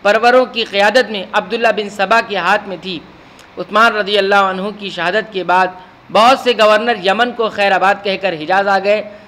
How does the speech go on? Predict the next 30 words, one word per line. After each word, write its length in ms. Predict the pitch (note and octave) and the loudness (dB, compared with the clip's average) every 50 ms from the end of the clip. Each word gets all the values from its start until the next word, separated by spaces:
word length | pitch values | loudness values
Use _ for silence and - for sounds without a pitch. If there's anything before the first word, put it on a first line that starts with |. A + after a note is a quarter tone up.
| - - - | -20 -6 0
ताकि 260 | G3+ G#3 G3+ G#3 A#3+ A3+ | 0 0 0 0 -2 -2
वहाँ 340 | G3+ G3 F#3 G#3+ B3 B3 B3 | -2 0 2 4 4 4 4
रूनुमा 400 | A3 A3+ A3 G#3+ G#3+ A3 A3 G#3 | 2 0 -4 -4 -2 0 0 0
होने 280 | G3 G3 G3 G3 G3+ G3+ | 2 0 -2 -2 -2 0
वाले 260 | G3 F#3+ F#3+ G3 G3+ | 0 0 0 0 0
वाक़यात 460 | F#3+ F#3 F3 F3 F3 F#3 F#3 F#3 F3+ | 0 0 -2 -2 -2 -4 -6 -6 -6
में 80 | F#3+ F3+ | -8 -10
हिस्सा 220 | D#3+ D3+ - F3+ | -10 -6 -4 -4
ले 120 | E3 D#3+ D#3 | -4 -4 -6
सकें। 340 | D3+ D#3 D3 - D3+ D3 C3+ - - - - - - - - - - | -8 -12 -14 -12 -14 -14 -14 -16 -20 -20 -20 -20 -20 -20 -16 -10 -8
इन्हीं 220 | G#3+ A#3+ B3+ B3 | -4 -2 -2 -2
में 120 | A3+ A3 G3+ | -2 -4 -4
से 240 | - A3 G#3+ G#3 G#3 - - - - - - - | -4 -4 -4 -4 -6 -10 -18 -20 -20 -20 -14 -6
याला 360 | F3 G3+ G#3+ G#3+ G#3+ A3 A3 G#3 | -2 0 2 2 2 2 0 0
बिन 160 | G3 G#3 G3+ | -2 -4 -8
उमय 340 | G3+ F#3+ F#3+ F#3+ G3 F#3+ - - - - - - - - | -8 -6 -6 -6 -6 -8 -10 -14 -18 -20 -20 -20 -14 -8
मनिया 440 | E3 F3+ G3 G#3+ A3+ A3+ G#3+ F#3+ E3 - - - - - - - - - | -6 -4 -4 -4 -2 -2 0 0 -2 -4 -8 -16 -20 -20 -20 -10 -2 2
और 360 | G3+ G#3 G#3 G3 F3+ D#3 C#3+ - - - - - - | 4 6 6 6 4 0 -6 -14 -20 -20 -20 -8 -4
अब्दुल्ला 380 | - F#3 F3 G3 G#3+ G#3 G3+ | -4 -4 -2 -2 0 0 0
बिन 160 | F#3+ G3 F#3 F3 | 0 0 -4 -4
रबिया 380 | F3+ F3 F#3 G3 F#3 F3 F#3+ F#3+ - - - - - | -4 -2 0 0 0 0 0 -2 -4 -8 -14 -12 -6
रज़ी 300 | F#3 F#3+ F#3 E3 F3 F3+ F3 | -4 -4 -2 -2 -2 -2 -2
अल्लाह 300 | E3+ E3+ E3+ F3+ F#3 F#3 F3+ F3 - - | -2 0 0 2 2 2 0 -2 -4 -6
अन्हुमा 380 | F3+ E3 D#3 D#3 D#3+ D#3+ D#3+ D3 | -6 -6 -6 -6 -6 -6 -6 -4
भी 160 | D3+ D#3+ D3+ - | -6 -6 -8 -10
थे। 180 | - D3 C3 A#2+ A2+ - - - - - - - - - - | -12 -16 -16 -16 -16 -18 -20 -20 -20 -20 -20 -20 -20 -14 -10
तो 60 | A3 | -6
ये 180 | A#3 A#3 A3 G3+ | -4 -2 -4 -2
तज़किरा 440 | - F#3+ E3+ - - F#3 F#3 F#3 F#3 F#3 | -4 -6 -8 -8 -8 -6 -4 -4 -4 -4
था 180 | F#3 F3 F3 | -4 -6 -8